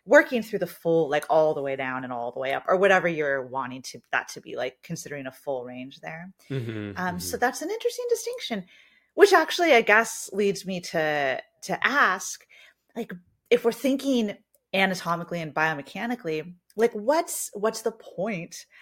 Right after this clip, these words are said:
Speaker 1: of chair pose and utkatasana, like, in a yoga context, and what's the point of a s-, of a squat
Speaker 2: Yeah.
Speaker 1: in the strength context?
Speaker 2: Well, I, I think generally speaking, we're talking about strengthening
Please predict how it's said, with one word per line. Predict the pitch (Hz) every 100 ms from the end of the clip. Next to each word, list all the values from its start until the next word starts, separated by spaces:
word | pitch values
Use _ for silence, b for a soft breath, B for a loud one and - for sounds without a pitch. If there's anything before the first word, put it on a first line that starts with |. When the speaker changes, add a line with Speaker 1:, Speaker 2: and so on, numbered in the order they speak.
| B
Speaker 1:
of | 175 175 -
chair | - - 165 165
pose | 165 160 156
and | 151
utkatasana, | 143 151 170 151 - 247
like, | 143 -
in | 190
a | 180
yoga | 196 220
context, | 220 226 226 202 - -
and | 254 254
what's | 226 214
the | -
point | - - 165 -
of |
a | 139
s-, | - -
of | 151 143
a | 139
squat | - 101 90 -
Speaker 2:
Yeah. |
Speaker 1:
in | 135
the | 139
strength | - 139 -
context? | 147 135 113 - - - - -
Speaker 2:
Well, | 131
I, | 123
I | 127 113
think | 165 147 - 117
generally | 117 113 139 120 110
speaking, | - 107 107 107
we're | 104
talking | - 107 107
about | 95 101 - _ _
strengthening | - - - 113 107 - 107 101 98 98